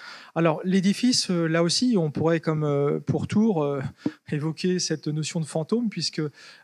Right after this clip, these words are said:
euh, l'édifice a en, en grande partie disparu du paysage urbain. Il a été effacé essentiellement en, en raison des,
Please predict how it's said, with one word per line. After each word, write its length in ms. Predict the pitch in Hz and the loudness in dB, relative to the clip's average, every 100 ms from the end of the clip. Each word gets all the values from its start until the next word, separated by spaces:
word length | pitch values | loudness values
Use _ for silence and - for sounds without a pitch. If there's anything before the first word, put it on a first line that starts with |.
| 151 | -6
euh, 320 | 139 139 143 | -4 -2 -2
l'édifice 560 | 143 147 143 143 180 | -4 -4 -6 -6 -6
a 60 | 147 | -6
en, 220 | 135 143 | -8 -10
en 40 | 151 | -4
grande 220 | 151 156 | -4 -2
partie 260 | 165 - | -6 -4
disparu 420 | 160 160 - 160 165 | -4 -4 -2 0 0
du 120 | 156 | -2
paysage 400 | 147 139 147 139 | -2 -2 -2 -2
urbain. 260 | 143 208 | -2 0
Il 140 | 226 151 | 0 0
a 20 | |
été 200 | 139 156 | -2 -4
effacé 400 | 139 160 143 175 | -4 -4 -2 -2
essentiellement 920 | 180 143 135 175 - 160 170 175 156 _ - - _ | -2 -2 -2 -2 -2 -2 -2 -4 -6 _ -20 -20 _
en, 80 | 143 | -8
en 180 | 143 170 | -2 0
raison 340 | 170 165 180 175 | 0 0 0 0
des, 500 | 147 143 139 139 | 0 -2 -2 -4